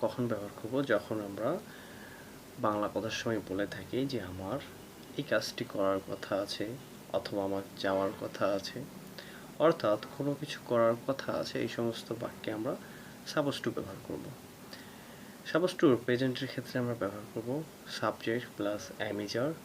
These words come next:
প্লাস সাপোজ টু প্লাস ভার্বের বেস ফর্ম প্লাস এটসেট্রা বা অবজেক্ট। যেমন আমি যদি উদাহরণ দেই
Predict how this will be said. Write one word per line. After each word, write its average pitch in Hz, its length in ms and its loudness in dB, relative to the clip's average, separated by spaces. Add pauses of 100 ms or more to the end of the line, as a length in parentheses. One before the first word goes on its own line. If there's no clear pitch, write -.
(200)
প্লাস 101 360 2 (460)
সাপোজ - 500 -2
টু 185 200 4 (1300)
প্লাস 139 360 8 (600)
ভার্বের 95 480 0
বেস 104 220 0
ফর্ম - 220 -6 (760)
প্লাস 117 220 0 (1160)
এটসেট্রা - 500 0 (840)
বা 113 80 6
অবজেক্ট। - 560 4 (1040)
যেমন 120 260 10
আমি 110 140 6
যদি 117 140 2
উদাহরণ 120 420 4
দেই 92 260 2